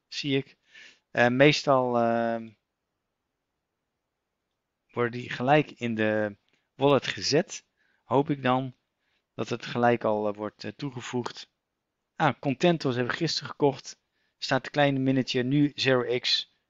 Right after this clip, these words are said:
twee procent in de min, eh, R O I. Nou, dat komt natuurlijk ook met die kosten erbij.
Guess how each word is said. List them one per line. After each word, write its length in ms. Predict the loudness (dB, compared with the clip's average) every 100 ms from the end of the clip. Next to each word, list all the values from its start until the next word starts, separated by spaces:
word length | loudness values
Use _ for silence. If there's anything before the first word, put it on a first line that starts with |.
| _
twee 160 | 0 0
procent 260 | 0 0
in 220 | 0 2
de 120 | 2 2
min, 200 | 2 -2
eh, 1120 | 0 0 -2 -6 _ _ _ _ _ -2 4
R 40 |
O 220 | 6 8 6
I. 80 |
Nou, 40 | 4
dat 220 | -2 -6
komt 160 | -6 -6
natuurlijk 240 | -6 -8
ook 80 | -4
met 80 | -4
die 100 | 0
kosten 360 | 0 2 -2
erbij. 460 | 2 6 6 4